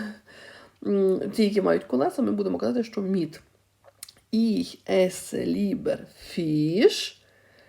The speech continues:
wie Eis und Fleisch. Маємо порівняння,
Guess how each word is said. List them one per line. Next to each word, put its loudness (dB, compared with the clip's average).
wie 0
Eis 0
und 6
Fleisch. 0
Маємо 2
порівняння, 2